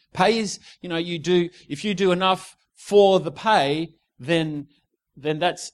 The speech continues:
you know, that's one level. But, but God, don't, don't you notice how, how God always takes it to another level?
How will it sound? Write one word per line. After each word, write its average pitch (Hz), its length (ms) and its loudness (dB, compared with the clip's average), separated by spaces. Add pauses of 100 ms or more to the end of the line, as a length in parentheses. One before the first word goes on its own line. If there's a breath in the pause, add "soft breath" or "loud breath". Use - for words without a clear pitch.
(120)
you 151 140 -10
know, 143 100 -4
that's 151 260 -2
one 165 360 -6
level. 151 400 -6 (180)
But, - 120 -18 (300)
but - 140 -20
God, 214 220 -8
don't, 240 260 -2
don't 214 180 2
you 202 60 -2
notice 202 240 0
how, 175 180 0 (220)
how 170 140 -4
God 170 240 0
always 214 320 2
takes 185 300 -12
it - 100 -18
to 170 100 -8
another 135 240 -6
level? 104 300 -16